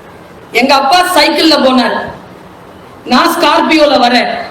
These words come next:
என் புள்ள பி எம் டபிள்யூல வரும், என் புள்ளனுடைய பேரன் லம்போகினில வருவான். அதுக்கு அவன் மகன் கண்டிப்பா ஹெலிகாப்டர்ல தான் வந்து இறங்கணும்.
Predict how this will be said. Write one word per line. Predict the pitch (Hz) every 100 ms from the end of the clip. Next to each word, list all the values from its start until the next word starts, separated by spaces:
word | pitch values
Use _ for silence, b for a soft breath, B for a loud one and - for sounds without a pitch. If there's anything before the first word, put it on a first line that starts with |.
| - - - - - - - - -
என் | 269 285 302
புள்ள | 330 349
பி | 339
எம் | 349 339
டபிள்யூல | 320 294 277 277 247
வரும், | 269 254 - - - - - - - - - -
என் | 269 277 294
புள்ளனுடைய | 330 349 320 294 277 285
பேரன் | 285 302 330 330 339 262
லம்போகினில | 269 311 339 349 339 339 294 269
வருவான். | 277 277 254 - - - - - - - - -
அதுக்கு | 220 254 330 320
அவன் | 277 277 330
மகன் | 285 294 294 381 294
கண்டிப்பா | 285 330 - 339
ஹெலிகாப்டர்ல | 269 285 339 330 302 311
தான் | 302 320
வந்து | 302 294 294
இறங்கணும். | 277 285 262